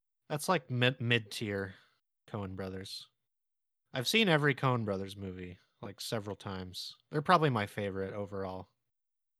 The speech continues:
Oh, they have a new movie coming out. That's, uh, A twenty-four.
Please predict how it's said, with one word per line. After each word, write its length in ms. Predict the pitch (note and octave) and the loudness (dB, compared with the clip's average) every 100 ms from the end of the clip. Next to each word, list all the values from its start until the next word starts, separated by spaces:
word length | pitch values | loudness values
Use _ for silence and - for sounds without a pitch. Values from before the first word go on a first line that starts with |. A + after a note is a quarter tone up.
| _ _ _ _ _ _ _ _ _ F#3 | _ _ _ _ _ _ _ _ _ 2
Oh, 240 | F3+ E3+ | 6 6
they 80 | F#3 | 6
have 100 | F#3+ | 6
a 40 | |
new 160 | F3+ F3+ | 6 6
movie 260 | F#3+ F#3 F#3 | 6 4 2
coming 300 | F#3+ F3+ F3+ | 2 4 6
out. 320 | F3+ F3+ - | 6 4 0
That's, 280 | A#2+ A#2+ - | -2 -2 0
uh, 180 | A#2 A2 | 0 2
A 160 | B2 C#3 | 2 0
twenty-four. 880 | - C#3 B2+ - B2 C#3 C#3+ C#3+ | 2 2 0 0 0 2 2 0